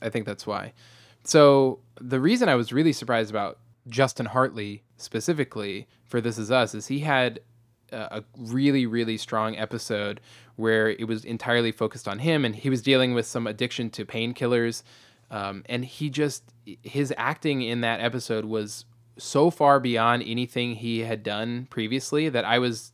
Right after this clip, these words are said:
surprised that he didn't, he didn't land a nomination there. Something else I was surprised about is that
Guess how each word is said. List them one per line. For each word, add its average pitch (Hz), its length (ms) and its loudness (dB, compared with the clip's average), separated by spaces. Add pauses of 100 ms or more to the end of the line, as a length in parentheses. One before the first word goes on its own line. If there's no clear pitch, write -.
surprised 113 520 0
that 92 80 -10
he 117 120 -6
didn't, 107 280 -4 (140)
he 110 160 -8
didn't 107 180 -6
land 104 180 -6
a 101 40 -8
nomination 101 520 -8
there. 90 220 -12 (1200)
Something 208 300 2
else 160 180 2
I 160 60 2
was 165 140 2
surprised 170 400 2
about 185 340 0 (120)
is 120 400 -4
that 113 340 -4